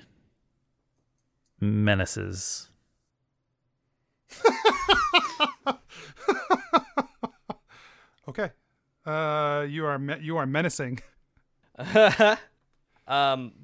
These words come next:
Speaker 3: Belroth wants to continue to shoot at the guy who's attacking his friend Scarpin in the road.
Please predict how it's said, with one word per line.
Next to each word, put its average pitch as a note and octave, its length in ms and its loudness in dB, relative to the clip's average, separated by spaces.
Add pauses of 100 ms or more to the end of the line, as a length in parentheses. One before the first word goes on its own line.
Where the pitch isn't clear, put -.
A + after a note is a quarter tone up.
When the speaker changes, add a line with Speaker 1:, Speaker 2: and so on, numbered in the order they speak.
(240)
Speaker 3:
Belroth C#3 560 2
wants C3+ 320 -6
to C3 160 -6
continue C#3 500 -4
to A#2 160 -12
shoot D3+ 300 -6
at D#3+ 240 0
the B2 80 -10
guy C#3+ 380 4
who's C#3+ 260 -6
attacking B2+ 480 0
his B2+ 180 -12
friend E3+ 320 -2
Scarpin G3 640 2
in E3 140 -6
the B2+ 100 -6
road. F3+ 400 6